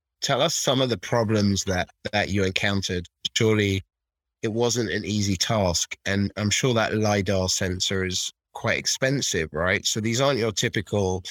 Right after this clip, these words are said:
fifty buck drones that can fall out the sky. They can hit the plane, damage the plane, cost thousands of dollars of damage.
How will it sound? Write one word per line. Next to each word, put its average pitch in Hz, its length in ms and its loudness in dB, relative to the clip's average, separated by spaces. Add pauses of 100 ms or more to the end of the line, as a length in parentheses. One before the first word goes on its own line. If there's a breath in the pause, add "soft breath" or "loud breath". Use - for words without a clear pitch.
(300)
fifty 110 360 0
buck 98 320 0
drones 98 680 2 (480)
that 95 140 -2
can 104 100 -2
fall 101 260 0
out 90 140 0
the - 40 -4
sky. 107 460 2
They 95 140 2
can 92 140 -2
hit 101 200 0
the 87 80 -6
plane, 101 460 0
damage 95 360 0
the 92 100 -4
plane, 95 380 0
cost - 280 -4
thousands 90 420 0
of 90 120 -4
dollars 92 320 0
of 85 100 -8
damage. 95 500 0